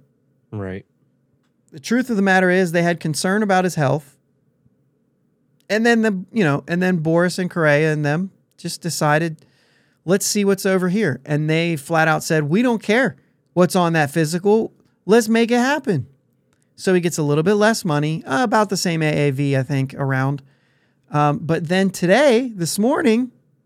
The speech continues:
Speaker 2: the Mets have raised concerns over Carlos Correa physical.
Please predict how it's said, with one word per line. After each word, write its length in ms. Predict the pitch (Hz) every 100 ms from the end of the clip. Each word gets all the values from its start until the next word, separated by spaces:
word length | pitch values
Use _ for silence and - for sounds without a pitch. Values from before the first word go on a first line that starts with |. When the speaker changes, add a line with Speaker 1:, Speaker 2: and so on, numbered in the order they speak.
| _ _ _ _
Speaker 2:
the 180 | 139 135
Mets 460 | 139 254 285 -
have 280 | - 139 127
raised 440 | 156 233 262 233 -
concerns 800 | 240 226 - 214 214 165 135
over 320 | - 156 147 139
Carlos 560 | - 180 208 214 208
Correa 500 | - 180 165 165 170
physical. 640 | 160 147 143 139 151 -